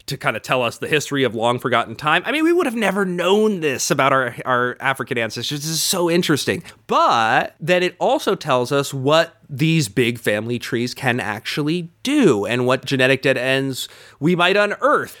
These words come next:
after tens of thousands of years of them no longer being around, or what interesting human tales will emerge from these larger historical trends, like finding out that all of sub-Saharan Africa was one big communal fucking swinger fest twenty to fifty thousand years ago. All of this stuff is super interesting, and it, it clues us into our history.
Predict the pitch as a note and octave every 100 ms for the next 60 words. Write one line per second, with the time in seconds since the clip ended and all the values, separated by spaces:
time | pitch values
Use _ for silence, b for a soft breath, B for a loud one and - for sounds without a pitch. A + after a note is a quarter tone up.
0 | B C#3 C3+ C3 B2+ A#2+ - A2 A2 A2
1 | A2+ A2 A2 A2 G#2+ A2 G#2+ G#2 G#2+ G2+
2 | G#2+ G#2+ G#2+ G#2+ G#2+ G#2+ A2+ C#3 E3 F#3
3 | - - G#3 G#3 G3+ G3+ - E3+ E3 C3+
4 | C3+ B2+ A2+ B2+ B2 - B2 A2+ A2 A#2
5 | A2+ B2 A#2 - C3 A#2 A#2+ - B2 A#2+
6 | C#3+ - E3+ F3 D#3+ E3 D#3 F3 D3+ D#3+
7 | F3 D3 - E3+ C#3+ E3 D3+ D3+ C#3+ C#3+
8 | D#3 - D3+ C#3 C3+ B2+ D#3 D#3+ C3 D3+
9 | D3+ B2+ - F3+ D3 F3 E3 D3 - F3
10 | D#3 D#3 A#2 - D#3 E3 D#3 D3 - E3
11 | B2 - - - E3+ C#3+ C3 C#3 B2 A#2+
12 | A#2+ A#2+ A#2 B2+ - A3+ G#3+ A3 F3+ E3+
13 | E3+ D3+ C#3 - - F3 E3+ E3 C3+ B2
14 | B2+ B2+ A#2+ A2+ A2 - C3 - - D#3
15 | E3+ E3+ D3+ C#3+ B2+ A#2+ - B2+ - G2+
16 | G2+ G2 - - - -